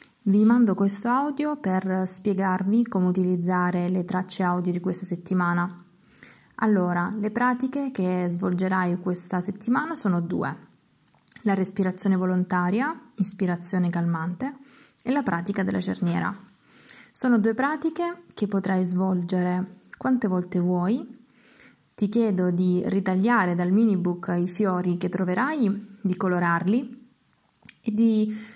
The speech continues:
disporli dentro casa nei luoghi che più ti capita di frequentare. Ogni volta che incontrerai un fiore potrai fermarti e fare questa pratica, oppure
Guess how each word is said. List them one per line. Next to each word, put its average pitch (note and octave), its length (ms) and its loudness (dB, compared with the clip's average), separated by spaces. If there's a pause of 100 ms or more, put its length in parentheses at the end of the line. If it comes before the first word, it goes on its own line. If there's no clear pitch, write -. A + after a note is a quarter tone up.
disporli G#3+ 720 2
dentro G#3+ 320 2
casa B3+ 520 0
nei A3 180 4
luoghi F#3+ 340 2
che F#3 120 -2
più G3+ 340 0
ti G3+ 140 0
capita F3 640 -2 (100)
di F3+ 140 0
frequentare. F#3+ 760 0 (420)
Ogni E4 200 0
volta G3 320 0
che F#3 80 0
incontrerai G#3 600 2
un D4 100 -2
fiore G3 580 0 (360)
potrai G3 340 0
fermarti G#3+ 880 -2 (320)
e D4 80 -6
fare G3 300 -2
questa G3 320 -4
pratica, F#3+ 500 -6 (580)
oppure G3+ 580 -2